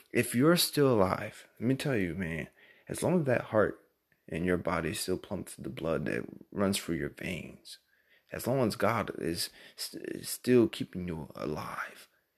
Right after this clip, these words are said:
you still have a chance. You still have a purpose. Mm. Did we talk about purpose before? 'Cause it, that, that's one of my biggest things,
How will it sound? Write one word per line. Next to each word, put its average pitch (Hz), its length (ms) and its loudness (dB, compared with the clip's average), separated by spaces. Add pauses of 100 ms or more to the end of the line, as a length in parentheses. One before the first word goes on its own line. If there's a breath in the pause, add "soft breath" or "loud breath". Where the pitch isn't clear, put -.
(400)
you 117 200 0
still 117 400 0
have 107 360 -2
a 92 120 2
chance. - 720 -6 (720)
You 120 140 2
still 120 340 4
have 110 360 4
a 98 100 4
purpose. - 800 -6 (1300)
Mm. 117 320 6 (1500)
Did - 140 -4
we 123 80 4
talk 135 220 4
about 131 200 6
purpose 135 300 -6
before? 131 500 -6 (580)
'Cause 104 180 -6
it, 78 180 -2
that, - 200 -4
that's - 260 -4
one 107 160 -2
of 95 40 -2
my 87 120 -2
biggest 92 420 -4
things, - 420 -10